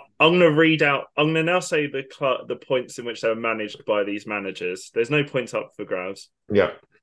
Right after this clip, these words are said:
Speaker 1: He played under Alan Pardew at West Ham. He played under Roy Hodgson at Fulham.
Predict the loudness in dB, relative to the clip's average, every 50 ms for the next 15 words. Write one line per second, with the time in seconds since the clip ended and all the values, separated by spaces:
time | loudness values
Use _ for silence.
0 | _ _ _ _ _ _ _ _ _ -6 -6 -6 -2 2 2 4 4 4 2 0
1 | 0 0 -2 -2 -2 -2 -2 0 -4 -2 -2 -2 -4 -4 -4 -2 0 2 0 0
2 | -2 -4 -4 -4 -4 -4 -6 -10 _ _ _ -6 -4 -4 -4 -6 -4 -2 -2 -2
3 | -4 -8 -14 -12 -6 -4 -2 -2 -2 -4 -4 -8 -10 -14 -18 _ _ _ _ _
4 | _ _ _ _ _ _ -10 -10 -6 -2 0 0 0 0 -2 -2 -2 -2 -4 0
5 | 2 4 4 4 4 2 -2 -4 -4 -4 -2 -6 -10 -12 -8 -8 -8 -8 -8 -12
6 | -16 -20 _ _ _ _ _ _ _ _ -8 -6 -6 -6 -8 -14 -20 _ _ 0
7 | 2 2 2 0 0 -2 -4 -8 -12